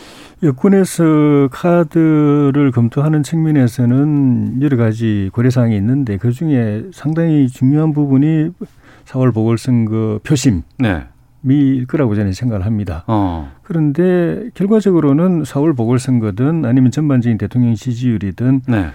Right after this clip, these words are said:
Speaker 1: 이거에 이 사면은 큰 영향을 저는 못 미칠 거라고
Speaker 2: 영향을
Speaker 1: 보는
Speaker 2: 못
Speaker 1: 게,
Speaker 2: 미칠 거다.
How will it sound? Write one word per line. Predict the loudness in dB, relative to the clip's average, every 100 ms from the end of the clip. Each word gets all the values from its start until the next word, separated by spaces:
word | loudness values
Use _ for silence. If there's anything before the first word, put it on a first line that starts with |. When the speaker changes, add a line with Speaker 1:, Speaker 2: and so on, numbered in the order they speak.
| -16 -20 _ -4
Speaker 1:
이거에 | 0 2 2 2 2
이 | 2
사면은 | 0 2 2 4 4 4 2 0 -2 -4 -6 -8 -6 0 0 0
큰 | -6 -6 0
영향을 | 2 2 2
저는 | 2
못 | 2
미칠 | 2 0 -4
거라고 | -2 -2 0
Speaker 2:
영향을 | 0 0
Speaker 1:
보는 |
Speaker 2:
못 | 0
Speaker 1:
게, | 0
Speaker 2:
미칠 | -2 -4
거다. | -10 -14